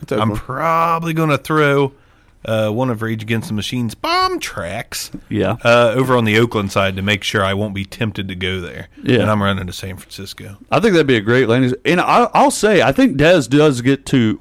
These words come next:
Speaker 3: ultimately pick his landing spot. I think there's gonna be at least five, six, seven teams pursuing him. He's gonna have a great spot to say, "I wanna go play there,"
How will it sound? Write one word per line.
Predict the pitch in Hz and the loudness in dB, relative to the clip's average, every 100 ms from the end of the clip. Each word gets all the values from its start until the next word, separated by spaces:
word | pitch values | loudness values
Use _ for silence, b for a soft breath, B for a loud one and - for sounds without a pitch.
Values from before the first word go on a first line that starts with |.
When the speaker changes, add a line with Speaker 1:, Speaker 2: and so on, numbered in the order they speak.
| - | 0
Speaker 3:
ultimately | 131 151 123 110 98 | 0 0 0 0 0
pick | - 143 139 | 0 0 0
his | 107 | -2
landing | 107 110 139 98 | 0 0 0 0
spot. | 98 95 | 0 2
I | 139 | 4
think | 175 | 4
there's | 180 139 | 2 4
gonna | 139 127 | 4 4
be | 123 123 | 4 4
at | - | 4
least | 123 185 - | 2 2 0
five, | - 123 123 120 | 0 2 2 0
six, | 135 127 - | -2 -2 0
seven | 131 123 117 | 0 0 0
teams | 139 139 110 | 2 2 2
pursuing | - 104 131 143 160 | -2 0 4 4 4
him. | 160 | 4
He's | 139 156 | 2 2
gonna | 180 | 2
have | 143 117 | 2 0
a | |
great | 101 113 139 | 0 0 0
spot | - - 135 143 | 0 0 2 2
to | 120 107 | -2 -4
say, | - 120 113 | 0 0 2
"I | 107 | 0
wanna | 143 156 | 2 2
go | 123 117 | 2 0
play | 123 113 | 2 2
there," | 107 104 | 2 0